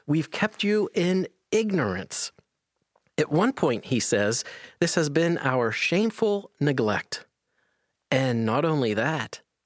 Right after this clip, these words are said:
but as Edwards tells those Indians, "This shameful neglect of ours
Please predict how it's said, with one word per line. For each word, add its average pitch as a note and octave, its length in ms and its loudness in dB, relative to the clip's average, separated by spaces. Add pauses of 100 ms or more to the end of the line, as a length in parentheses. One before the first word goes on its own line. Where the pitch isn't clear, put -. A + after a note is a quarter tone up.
but B2+ 100 4
as A#2+ 160 2
Edwards B2 320 0
tells A2+ 300 0
those A2 240 2
Indians, G2+ 460 0
"This A#2 160 0
shameful C#3 460 0
neglect A2 420 -2
of G2 100 -2
ours G2 400 0